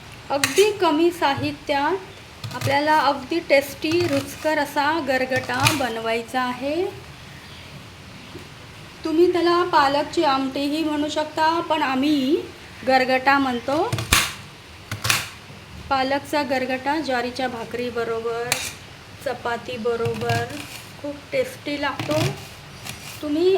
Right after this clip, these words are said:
अशा पद्धतीने एकदा नक्की ट्राय करा. अगदी कमी साहित्य वापरून आपण जेव्हा भाज्या बनवतो तेव्हा त्या भाजीची मूळ चव आपल्याला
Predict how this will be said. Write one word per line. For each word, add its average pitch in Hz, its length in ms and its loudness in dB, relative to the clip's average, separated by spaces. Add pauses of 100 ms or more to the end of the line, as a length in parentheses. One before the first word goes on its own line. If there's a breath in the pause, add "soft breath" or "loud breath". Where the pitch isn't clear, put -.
अशा 294 340 0
पद्धतीने 285 680 0
एकदा 294 340 -2
नक्की 285 380 -2
ट्राय 262 400 0
करा. 269 260 -4 (1000)
अगदी 285 400 2
कमी 349 300 4
साहित्य 311 500 2
वापरून 311 420 2
आपण 294 280 -2
जेव्हा 277 220 0
भाज्या 240 360 0
बनवतो 233 720 -2 (760)
तेव्हा 285 220 4
त्या 381 180 2
भाजीची 269 600 0
मूळ 294 380 2 (180)
चव 277 220 0
आपल्याला 240 640 -2